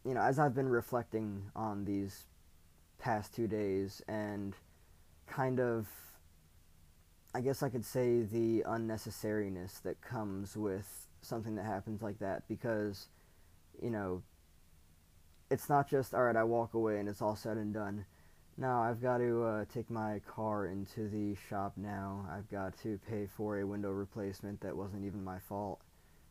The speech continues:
Um, you know, I've got to do all these different things. May have to reach out to insurance. Um, I have to reach out to another office to see if I can get compensation for,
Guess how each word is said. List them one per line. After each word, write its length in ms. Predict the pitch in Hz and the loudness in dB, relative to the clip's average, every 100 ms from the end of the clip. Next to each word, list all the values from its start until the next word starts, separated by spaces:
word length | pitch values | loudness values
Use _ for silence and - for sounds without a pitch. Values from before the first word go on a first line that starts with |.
| - | -6
Um, 540 | 110 92 90 82 82 92 - - - - - - - - - | -2 -2 -2 -4 -6 -10 -14 -20 -20 -20 -20 -20 -20 -20 -8
you 60 | 110 | 0
know, 60 | |
I've 120 | 120 120 | 2 6
got 100 | 127 | 6
to 60 | |
do 120 | 120 | 6
all 120 | 117 113 | 6 4
these 120 | 101 | 2
different 320 | 113 107 98 | -2 -4 -4
things. 300 | 107 92 104 | -4 -6 -4
May 80 | 104 | -4
have 140 | 104 | -4
to 80 | 107 | -4
reach 180 | 104 107 | -4 -4
out 140 | 92 | -6
to 140 | - 92 | -4 -8
insurance. 600 | 92 110 104 104 - - - - - - | -6 -4 -2 -4 -8 -18 -20 -20 -20 -10
Um, 320 | 101 92 87 | -6 -4 -4
I 60 | 90 | -6
have 100 | 104 | -4
to 100 | 104 | -2
reach 180 | 107 - | -2 -2
out 160 | 98 - | -4 -4
to 120 | 101 | -4
another 300 | 98 95 87 | -2 -2 -2
office 420 | 95 95 113 - | -2 -4 -8 -10
to 100 | - | -14
see 340 | - 107 101 | -6 -2 0
if 280 | 73 87 - | 0 -2 -4
I 160 | 98 98 | -4 -4
can 460 | - 104 101 95 | -6 -6 -4 -6
get 300 | 82 101 87 | -4 -6 -6
compensation 920 | - 107 104 98 - 98 101 - 104 101 | -6 -6 -6 -8 -6 -4 -4 -6 -6 -6
for, 540 | - 95 95 92 | -4 -2 0 -2